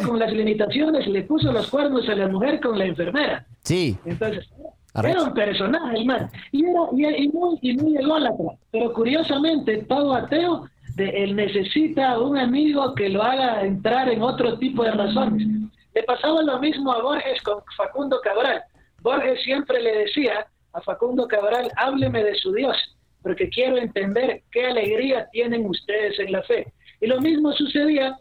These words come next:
Speaker 1: el amigo con el que más debatía Stephen Hawking era justamente el brillante Roger Penrose, amigo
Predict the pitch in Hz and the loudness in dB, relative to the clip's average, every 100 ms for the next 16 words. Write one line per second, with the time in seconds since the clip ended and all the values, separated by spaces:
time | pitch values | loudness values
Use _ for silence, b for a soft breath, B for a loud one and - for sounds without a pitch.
0 | b _ 190 214 226 311 294 254 226 208 | b _ -2 0 2 2 2 2 0 0
1 | 190 196 262 247 233 214 208 285 202 - | 0 0 0 2 2 2 0 0 0 -4
2 | 240 247 233 233 277 294 - 247 240 _ | -6 -2 -2 0 0 0 -2 -4 -6 _
3 | _ 208 254 226 277 277 269 262 285 254 | _ 0 0 0 0 0 2 2 0 0
4 | 233 226 190 196 190 190 233 262 254 226 | 0 0 0 -2 0 0 0 0 0 0
5 | 196 214 226 214 285 285 214 220 233 - | 0 2 0 0 0 0 0 0 0 -2
6 | 262 302 330 269 226 | 0 2 2 2 0